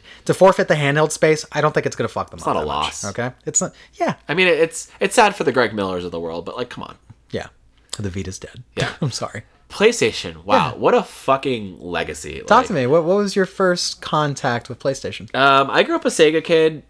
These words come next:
Speaker 2: which is kinda funny because, you know, now I get to just play some Sega imprint games on the PlayStation. My, you know,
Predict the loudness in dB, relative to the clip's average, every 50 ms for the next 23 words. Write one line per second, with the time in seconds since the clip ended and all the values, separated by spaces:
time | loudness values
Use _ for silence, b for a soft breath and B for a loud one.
0 | _ _ _ _ _ _ _ -6 2 4 4 4 4 0 -2 2 2 2 2 4
1 | 2 2 2 2 0 -2 0 0 0 0 0 -2 -4 -6 -6 -6 -8 -8 -10 -10
2 | -14 -14 -12 -6 0 2 2 4 4 2 0 -2 -4 -6 -8 -10 -10 -4 -2 0
3 | 0 0 0 -2 -8 -6 -4 -2 -2 -2 -2 -4 -6 -6 -12 -10 -12 -12 -12 -10
4 | -8 -6 -6 -6 -6 -8 -10 -10 -10 -10 -10 -10 -10 -12 -12 -10 -10 -10 -10 -8
5 | -8 -8 -8 -8 -10 -12 -12 -10 -8 -8 -6 -6 -8 -10 B B B B B B
6 | -10 -8 -6 -6 -6 -6 -8 -10